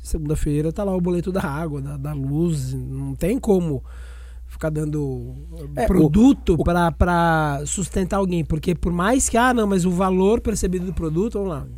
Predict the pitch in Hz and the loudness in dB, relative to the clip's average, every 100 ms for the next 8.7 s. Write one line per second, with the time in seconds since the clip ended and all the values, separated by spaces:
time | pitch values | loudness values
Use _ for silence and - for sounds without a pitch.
0 | 123 - 143 143 175 202 202 160 110 - | -12 -10 -10 -6 -2 0 0 -2 -6 -12
1 | - - - - - - 196 254 269 147 | -14 -16 -16 -18 -14 -6 -2 -2 -2 -6
2 | 147 143 165 156 180 196 240 226 240 247 | -6 -4 -4 -4 -4 -2 -2 -2 -2 -2
3 | 233 277 226 233 285 - 135 143 208 160 | 0 0 0 0 -2 -4 -8 -2 2 4
4 | - 190 185 170 156 160 180 170 160 - | 4 6 6 4 0 2 4 4 2 2
5 | 147 139 107 135 165 131 117 - 120 123 | 2 0 0 -4 -2 -2 -2 -4 -4 -2
6 | 127 - 113 110 98 98 - 110 113 - | -4 -4 -4 -4 -8 -8 -6 -6 -6 -10
7 | - - - - 123 - 156 143 127 127 | -14 -16 -8 -6 -6 0 2 2 0 -4
8 | 120 - 123 - 120 - - | -4 -4 -8 -6 -10 -10 -14